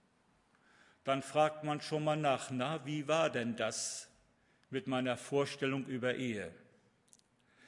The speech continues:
Wenn man dann etwas länger kürzer verheiratet ist, dann wird man schon mal grübeln und sagen,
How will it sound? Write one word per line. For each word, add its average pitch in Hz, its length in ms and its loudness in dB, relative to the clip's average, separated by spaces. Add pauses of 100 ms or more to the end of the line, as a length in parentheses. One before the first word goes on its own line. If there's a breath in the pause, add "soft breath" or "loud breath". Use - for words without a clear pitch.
(320 loud breath)
Wenn 143 140 -2
man 143 160 0
dann 139 180 0
etwas 139 460 0
länger 165 400 6
kürzer 139 460 2
verheiratet 143 680 2
ist, - 440 -8 (960 soft breath)
dann 143 180 -2
wird 151 160 4
man 151 160 0
schon 160 180 -2
mal 151 240 6
grübeln 135 640 2
und 120 120 0
sagen, 131 500 2